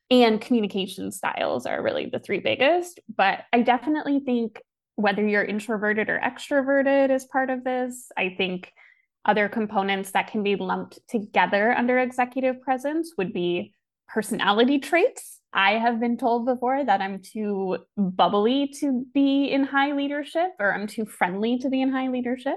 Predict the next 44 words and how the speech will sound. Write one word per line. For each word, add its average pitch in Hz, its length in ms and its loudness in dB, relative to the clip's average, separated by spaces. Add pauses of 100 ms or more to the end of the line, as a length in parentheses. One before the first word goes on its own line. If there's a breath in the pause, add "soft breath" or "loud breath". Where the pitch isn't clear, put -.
(100)
So 196 300 -4 (520 soft breath)
personality 202 760 2
components, 208 720 -2 (500)
definitely 208 480 2
communication 202 680 -4
style, 190 520 0
definitely 190 720 -2
personal 320 420 0
style, 294 680 2 (540 loud breath)
whether 208 480 4
or 214 100 -2
not 190 220 -2
you're 185 200 0
a 202 60 -2
culture 311 520 -2
fit, 302 340 2
which 247 200 0
we 254 100 -2
kind 233 220 -2
of 226 180 -2
joked 220 300 -4
about 214 220 6
before 214 300 0
we 220 120 0
started. 214 400 0
What 202 180 -2
does 214 160 -6
that - 240 -6
mean? 254 500 4
So 190 400 0
really 233 360 6
that 214 160 2
boils 202 260 0
down 202 200 0
to, 202 160 -10
are 202 100 2
you 202 120 -2
different 196 380 -4
from 202 140 -4
everybody 196 340 -2
else 190 240 0
already 190 260 -2
on 170 140 -2
the 220 80 -8